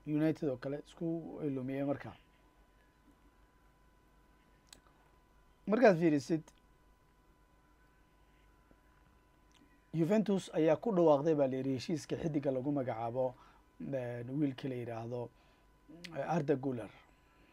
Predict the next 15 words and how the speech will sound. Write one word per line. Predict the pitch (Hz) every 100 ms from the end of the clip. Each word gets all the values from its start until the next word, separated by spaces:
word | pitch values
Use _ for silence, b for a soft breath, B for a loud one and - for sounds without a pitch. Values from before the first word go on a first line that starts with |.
| b b _ _ _ b b b b b b b
Horta | 180 170
bartii | 190 214 220 170
Juventus | 151 180 - -
aa | 139
la | 127
jabsaday. | 117 110 123 139 - - _ _ _ _ _ _ _ _ - _ _ _ _ - -
Waxaa | - 156
lagu | 156 214
qoray, | 175 127 107 _ _ - _ _ - - - - -
"Juventus | 147 156 180 175 165 - - - _ _ _ -
ku | 226
soo | - 175
dhowow | 147 147 156 160 - _ -
Arda | 147 139
Güler." | 143 165 170